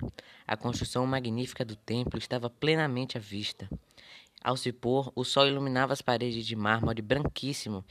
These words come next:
e resplendia na torre e no pináculo dourados. Que filho de Israel seria capaz de contemplar essa cena sem se emocionar com alegria e admiração? Mas eram outros os pensamentos que ocupavam a mente de Jesus. Quando se aproximou e viu a cidade,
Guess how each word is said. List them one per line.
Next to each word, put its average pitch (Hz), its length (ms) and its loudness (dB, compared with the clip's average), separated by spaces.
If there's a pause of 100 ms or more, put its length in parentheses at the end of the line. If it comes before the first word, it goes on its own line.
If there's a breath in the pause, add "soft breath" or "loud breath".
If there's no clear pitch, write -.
(260 loud breath)
e 117 40 -8
resplendia 127 680 0
na 151 80 -2
torre 147 280 0
e - 20 -6
no 147 100 -4
pináculo 123 480 -2
dourados. 98 600 -4 (720 loud breath)
Que 208 180 2
filho 156 420 0
de 131 120 -2
Israel 110 340 2
seria 117 300 0
capaz 117 380 0
de 113 40 -8
contemplar 127 640 -2
essa 135 200 -4
cena 120 540 -4 (240 loud breath)
sem - 340 2
se - 140 -4
emocionar 135 560 2
com - 100 -2
alegria 139 640 2
e 143 140 0
admiração? 120 720 -2 (720 loud breath)
Mas 123 220 6
eram 127 180 8
outros 123 380 6
os 107 100 -10
pensamentos 107 560 -4
que - 100 -4
ocupavam 113 460 2
a 107 60 -2
mente 101 280 -4
de 95 60 -8
Jesus. 90 580 -8 (680 loud breath)
Quando 131 220 2
se - 80 0
aproximou 123 640 2
e - 20 0
viu 113 180 0
a 117 60 4
cidade, 104 580 -2